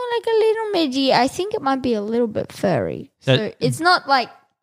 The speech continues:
Speaker 2: But it is, like, technically a type of fly.
Speaker 1: Yes, but, um, a-, and entomologists who are into flies will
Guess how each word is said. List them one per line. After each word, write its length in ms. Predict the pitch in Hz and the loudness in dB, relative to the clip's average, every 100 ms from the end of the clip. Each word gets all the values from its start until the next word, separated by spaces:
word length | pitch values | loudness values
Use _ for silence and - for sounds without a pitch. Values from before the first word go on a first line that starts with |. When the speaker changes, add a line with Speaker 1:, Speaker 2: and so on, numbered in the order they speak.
| _ _ _ _ _ - | _ _ _ _ _ 2
Speaker 2:
But 160 | 196 180 | 4 6
it 120 | 185 | 6
is, 300 | 202 131 - | 4 2 4
like, 240 | 147 131 | 4 4
technically 420 | 165 - 120 117 | 0 0 0 2
a 60 | 101 | 2
type 220 | - 104 | 0 -4
of 80 | 110 | -4
fly. 320 | - 92 - 240 | -4 -4 -4 -8
Speaker 1:
Yes, 440 | 214 - - - - | -8 -8 -10 -10 -10
but, 280 | 262 277 - - _ _ _ _ _ _ _ _ _ _ _ _ - | -4 -2 -2 -10 _ _ _ _ _ _ _ _ _ _ _ _ -4
um, 400 | 233 226 226 - _ _ | 0 0 -2 -8 _ _
a-, 300 | - 240 220 - _ - | 2 4 4 -2 _ -4
and 300 | 233 226 214 | -2 0 -2
entomologists 1040 | 226 247 262 247 240 240 233 254 - - | 0 2 2 2 4 4 2 0 -2 -2
who 100 | 220 | 0
are 40 | 202 | 2
into 260 | - 220 | 0 -4
flies 400 | - 220 214 233 | -6 -2 -2 -2
will 120 | 220 | -6